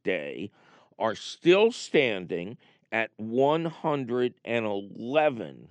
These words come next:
years later. Matthew Morrison, the Park Service's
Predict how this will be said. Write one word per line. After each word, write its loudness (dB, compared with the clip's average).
years -4
later. -2
Matthew 0
Morrison, 2
the -8
Park -2
Service's -8